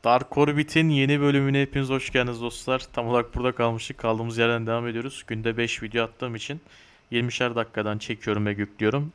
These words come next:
Gönder, yüklemesi daha kolay olsun diye. Hem de yirmi, yirmi dakikalık video daha iyidir yani. Hani böyle daha çok saatli, iki üç saatlik videodan bence yirmişer dakikalık günde beş video. Zaten toplam yüz dakika ediyor. Gayet iyi.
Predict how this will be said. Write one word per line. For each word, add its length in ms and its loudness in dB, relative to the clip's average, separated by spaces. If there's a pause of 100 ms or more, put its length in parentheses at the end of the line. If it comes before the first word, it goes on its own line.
Gönder, 360 0
yüklemesi 540 -4 (160)
daha 180 2
kolay 280 -2
olsun 380 -6
diye. 180 -6 (1000)
Hem 180 -4
de 40 2
yirmi, 240 0 (140)
yirmi 220 2
dakikalık 400 -2
video 240 -2
daha 180 4
iyidir 180 -2
yani. 220 -4
Hani 300 -4 (520)
böyle 220 -6 (460)
daha 160 4
çok 280 -8
saatli, 440 -4
iki 200 -6
üç 100 -8
saatlik 520 -8 (240)
videodan 540 -2 (680)
bence 220 -6
yirmişer 520 0
dakikalık 680 -6 (100)
günde 300 -2
beş 260 0
video. 360 -4 (440)
Zaten 260 -4
toplam 400 -2
yüz 200 -6
dakika 280 -4
ediyor. 380 -4
Gayet 360 -2
iyi. 140 -10